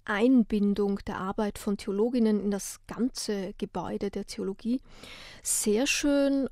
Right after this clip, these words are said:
oft poetisch ist es auch, was er über Maria sagt und über einzelne Frauen in der Bibel. Also die alte Prophetin Hannah zum Beispiel, die nennt der Papst ohne Umschweife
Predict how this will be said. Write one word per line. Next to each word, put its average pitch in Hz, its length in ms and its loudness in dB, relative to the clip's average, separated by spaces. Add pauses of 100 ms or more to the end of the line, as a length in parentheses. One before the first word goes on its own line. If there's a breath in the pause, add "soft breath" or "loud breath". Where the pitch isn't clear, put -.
oft 226 300 0
poetisch 247 500 -2
ist - 180 -4
es - 200 -6
auch, 214 320 -2
was 233 220 -4
er 214 80 -2
über 214 180 0
Maria 214 540 2
sagt 180 420 -8
und 196 140 -4
über 196 180 -4
einzelne 208 340 0
Frauen 202 420 -2
in 208 80 4
der 202 100 0
Bibel. 240 400 0 (480 loud breath)
Also 214 340 0 (320 loud breath)
die - 120 -6
alte 214 220 0
Prophetin 208 600 -2
Hannah 233 260 4
zum 202 180 -2
Beispiel, 214 580 -6
die 208 120 0
nennt 196 220 -2
der 202 60 -4
Papst - 580 -8
ohne 220 200 0
Umschweife 214 800 -2